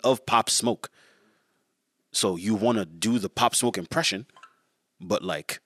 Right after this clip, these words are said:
<laughs> you gotta be, you gotta be willing to s-,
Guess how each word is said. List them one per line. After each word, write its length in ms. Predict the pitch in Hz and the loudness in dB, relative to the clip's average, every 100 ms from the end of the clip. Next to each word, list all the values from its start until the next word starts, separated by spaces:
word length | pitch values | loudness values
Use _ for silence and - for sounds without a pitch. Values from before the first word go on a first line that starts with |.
| _ | _
<laughs> 520 | - - - - _ - | -16 -16 -16 -20 _ -2
you 120 | 113 | 4
gotta 280 | 123 117 104 | 6 6 4
be, 480 | 113 107 95 85 - _ _ | 0 0 -2 -6 -12 _ _
you 120 | 107 | -2
gotta 240 | 110 117 107 | 4 4 4
be 260 | 107 104 | 2 0
willing 380 | 95 95 117 117 | -2 2 2 2
to 120 | 107 | 2
s-, 120 | 104 | -2